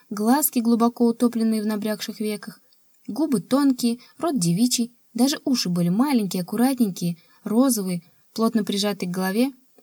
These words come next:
а голос шершавый, злой, неприятный, да еще и с дикцией проблемы. Он пришептывал. Игорь заметил, что девушка, видимо, секретарша, замерла в испуге, глаза вытаращила, сутулилась. Врач же кивал, соглашался.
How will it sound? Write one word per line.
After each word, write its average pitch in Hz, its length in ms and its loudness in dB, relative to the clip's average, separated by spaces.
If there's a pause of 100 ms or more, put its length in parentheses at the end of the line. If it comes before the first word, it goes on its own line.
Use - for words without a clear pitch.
(320)
а 180 100 -2
голос 196 360 0
шершавый, 170 640 -2 (240)
злой, 190 420 0
неприятный, 185 800 0 (460)
да 180 120 0
еще 214 180 2
и 214 60 2
с 180 40 0
дикцией 185 360 -4
проблемы. 170 540 -2 (340)
Он 220 120 -2
пришептывал. 190 720 -4 (400)
Игорь 214 260 0
заметил, 220 420 2
что - 180 -2
девушка, 233 400 0
видимо, 190 300 -2
секретарша, 185 720 -8 (340)
замерла 208 440 0
в 233 60 0
испуге, 180 500 -4 (300)
глаза 214 320 2
вытаращила, 196 580 -4
сутулилась. 202 720 -6 (400)
Врач 247 280 0
же 190 80 -2
кивал, 190 420 -4
соглашался. 202 680 -4